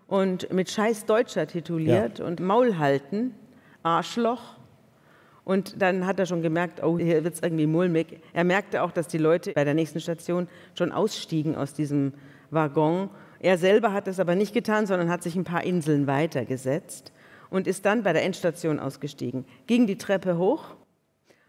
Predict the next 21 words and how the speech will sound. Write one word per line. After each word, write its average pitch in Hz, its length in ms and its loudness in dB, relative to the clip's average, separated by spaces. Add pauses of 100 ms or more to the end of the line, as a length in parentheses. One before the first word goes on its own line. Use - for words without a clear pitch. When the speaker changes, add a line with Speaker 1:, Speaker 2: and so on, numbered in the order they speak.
Speaker 1:
oder 185 160 0
fuhr 262 240 2
die 220 100 0
Treppe 165 380 -2
hoch 208 320 0
und, - 400 -6
äh, 165 140 0
hörte 208 280 2
dann 170 160 0
hinter 202 280 0
sich 190 160 -4
schnelle 165 320 2
Schritte 214 400 -2
und 180 160 -4
bekam 170 340 -2
einen 147 140 0
fürchterlichen 160 560 -2
Schlag 156 420 -4 (280)
gegen 165 200 2
den 147 200 2
Kopf. - 480 -6